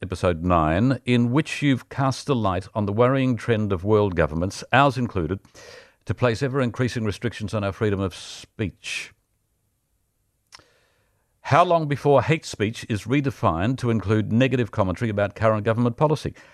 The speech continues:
How long before our freedom to criticise and protest is stamped out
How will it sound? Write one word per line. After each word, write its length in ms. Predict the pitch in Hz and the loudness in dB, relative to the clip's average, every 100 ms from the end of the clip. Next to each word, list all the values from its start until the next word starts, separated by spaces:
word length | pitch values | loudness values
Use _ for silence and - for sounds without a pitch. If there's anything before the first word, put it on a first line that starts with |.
| _ | _
How 160 | 117 | 2
long 220 | 127 123 117 | 4 4 2
before 260 | 104 123 | 0 2
our 120 | 120 | 2
freedom 360 | 113 - 139 127 | 0 0 0 0
to 60 | 120 | -4
criticise 640 | - 175 156 104 82 82 | -2 -2 0 0 0 0
and 180 | 104 90 | -4 -4
protest 560 | - 165 - 76 - - | 0 -2 -2 -6 -8 -10
is 120 | 101 | -10
stamped 420 | - 135 127 - | -6 -4 -2 2
out 220 | 92 117 | 2 0